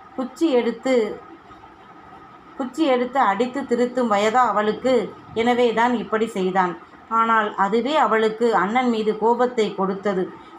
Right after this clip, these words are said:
நேற்று வந்த இவளுக்காக என்னை விட்டு கொடுத்து விட்டாரே என்ற எண்ணம். அண்ணனிடமிருந்து விலகி நின்றாள். ஒரு வழியாக வரும் மாப்பிள்ளை வீட்டாருக்கு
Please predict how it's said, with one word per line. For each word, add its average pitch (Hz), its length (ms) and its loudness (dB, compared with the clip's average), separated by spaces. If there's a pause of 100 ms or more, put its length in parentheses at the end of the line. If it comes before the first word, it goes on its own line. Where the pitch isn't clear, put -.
நேற்று 262 340 -2
வந்த 262 260 0
இவளுக்காக 233 760 0
என்னை 220 260 0
விட்டு 220 260 -4
கொடுத்து 247 320 0
விட்டாரே 226 540 2
என்ற 202 260 -2 (120)
எண்ணம். 202 340 -2 (500)
அண்ணனிடமிருந்து 220 920 0 (260)
விலகி 233 380 0
நின்றாள். 190 480 0 (380)
ஒரு 294 220 2
வழியாக 233 500 2 (240)
வரும் 247 320 2
மாப்பிள்ளை 233 420 0
வீட்டாருக்கு 208 640 0